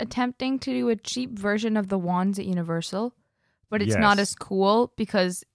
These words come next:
Speaker 1: it makes sense at Universal, but it doesn't really make sense
Speaker 2: And the
Speaker 1: here.
Speaker 2: wands at Universal, you know how you can control the drinking fountain? I
Speaker 1: Yeah.
Speaker 2: remember once we were in Diagon Alley and someone was standing in front of the drinking fountain and they didn't,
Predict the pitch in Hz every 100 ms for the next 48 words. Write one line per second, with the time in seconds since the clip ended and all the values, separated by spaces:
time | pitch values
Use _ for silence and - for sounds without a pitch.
0 | - 180 185 185 - 170 170 - 214 208
1 | 208 208 220 220 - 196 185 185 175 170
2 | 165 160 - 156 113 117 113 117 180 247
3 | 190 147 127 110 143 143 95 101 127 113
4 | 110 107 104 104 - 104 104 98 87 80
5 | 98 101 123 113 123 120 143 147 120 117
6 | 117 139 147 139 104 95 - 107 98 98
7 | 107 107 120 117 107 104 117 107 87 90
8 | - 120 123 113 95 - 120 117 127 117
9 | 107 - 110 98 92 80 113 131 123 104
10 | 98 85 92 101 104 98 95 92 123 135
11 | 107